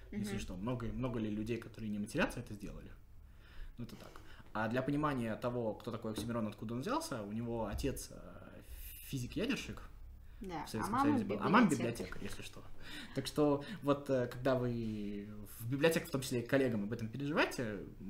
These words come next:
Speaker 1: в общем-то, можете понимать то, что, во-первых, из ваших, э, детей может вырасти рэпер, пускай матерящийся, но еще и там с хорошим мирового уровня образованием, к примеру. Это раз. А второе, что касается, вот,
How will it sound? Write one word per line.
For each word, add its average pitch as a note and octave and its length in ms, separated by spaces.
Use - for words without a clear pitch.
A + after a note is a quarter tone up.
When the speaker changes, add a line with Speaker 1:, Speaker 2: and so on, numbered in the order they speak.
Speaker 1:
в B2 60
общем-то, A#2 420
можете A#2 300
понимать - 440
то, - 80
что, A2+ 200
во-первых, A2+ 500
из A#2 220
ваших, A#2+ 360
э, G#2 220
детей D4 440
может B2 320
вырасти - 420
рэпер, B2+ 320
пускай A2 240
матерящийся, - 680
но F#3+ 200
еще D#3+ 280
и D#2 440
там D#2+ 160
с - 60
хорошим A#2+ 400
мирового B2+ 400
уровня A#2+ 380
образованием, F#2 600
к - 100
примеру. - 280
Это A2+ 180
раз. - 280
А A2 340
второе, G#3+ 500
что - 180
касается, C4+ 580
вот, C3 240